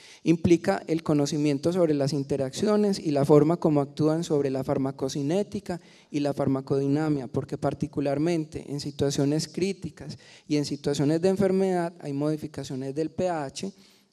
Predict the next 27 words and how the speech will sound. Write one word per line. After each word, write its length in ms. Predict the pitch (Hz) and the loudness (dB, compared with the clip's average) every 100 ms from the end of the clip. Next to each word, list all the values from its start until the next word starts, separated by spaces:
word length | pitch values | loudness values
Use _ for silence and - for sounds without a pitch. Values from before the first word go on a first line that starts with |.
| _ | _
¿sí? 220 | - 226 - - _ _ - | -14 -14 -16 -20 _ _ -10
No 680 | 151 151 147 143 143 151 156 | -2 0 2 2 2 4 4
hay 140 | 170 | 0
suficientes 560 | - 170 156 139 170 170 | -4 -4 -2 -2 -4 -2
proteínas 640 | - 143 143 139 143 170 | 0 2 0 0 -2 -2
para 240 | 170 175 | -2 -2
transportar, 880 | 175 180 180 - 190 185 170 160 160 - - - - | 0 -2 0 4 4 4 0 -2 -6 -14 -20 -12 -2
hay 80 | 151 | 0
retraso 460 | 170 170 151 156 | 0 0 -2 2
en 80 | 170 | 2
el 80 | 170 | 2
vaciamiento 640 | 139 143 139 147 147 190 | 0 -2 -2 -2 0 2
gástrico, 640 | 185 170 156 - 196 - - | 2 2 0 -6 -10 -6 -2
hay 160 | 147 | 2
una 180 | 165 175 | 4 4
inadecuada 540 | 175 165 147 - 151 160 | 2 0 -4 0 2 2
distribución 480 | 165 - 151 151 | 0 0 0 0
del 140 | 143 160 | 0 2
medicamento 800 | 175 175 175 175 165 160 - 190 - - - | 2 2 0 0 0 -2 -8 -14 -16 -20 -10
y 120 | - 170 | 6 8
obviamente, 600 | 170 175 180 175 165 185 | 8 6 0 -2 -4 -8
pues, 220 | - 165 | -8 -8
se 100 | 143 | -8
altera 300 | 139 143 147 | -8 -6 -6
todo 240 | 143 151 | -2 0
el 60 | 147 | 0
metabolismo. 760 | 139 139 131 131 147 139 139 | -4 -6 -6 -4 -4 -4 -10